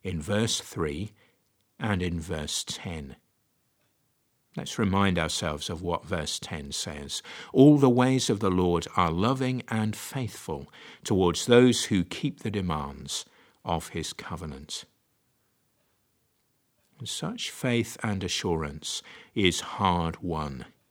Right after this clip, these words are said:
When everything is swirling around us, we need to nurture such faith and trust, keeping our eyes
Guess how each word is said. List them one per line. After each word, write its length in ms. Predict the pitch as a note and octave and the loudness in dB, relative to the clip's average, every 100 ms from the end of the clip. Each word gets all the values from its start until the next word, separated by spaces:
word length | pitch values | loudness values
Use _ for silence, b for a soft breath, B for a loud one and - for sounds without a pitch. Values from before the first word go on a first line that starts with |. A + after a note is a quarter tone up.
| _ _ _ _ _ _ _ _ - | _ _ _ _ _ _ _ _ -10
When 180 | F#2 F2 | -4 -2
everything 480 | A#2 D3 - B2+ | 0 0 0 2
is 120 | G2 - | 2 0
swirling 440 | - G2+ F2+ E2 | 0 2 2 0
around 420 | D2+ D2+ D2+ D2+ | -4 -6 -6 -6
us, 260 | B2 - - B B B | -6 -8 -12 B B B
we 100 | - | 4
need 240 | A2 G#2+ G#2+ | 6 8 6
to 140 | - | 0
nurture 540 | F#2+ G2+ C3+ - - F2 | 0 2 2 0 -4 -4
such 420 | - G#2+ F2+ - | -4 -4 -6 -8
faith 480 | - E2+ F2 - - | -6 -6 -6 -8 -10
and 260 | A2 F2+ D#2+ | -6 -4 -6
trust, 640 | - - F#2+ - - - - B B | -8 -6 -6 -6 -8 -8 -14 B B
keeping 500 | - D#3+ D3+ D3+ C#3+ - | 2 2 4 2 2 0
our 340 | A#2+ A#2 A#2 - | 0 2 0 0
eyes 640 | F#2+ F2+ F#2 F#2 E2+ | 0 0 0 -2 -4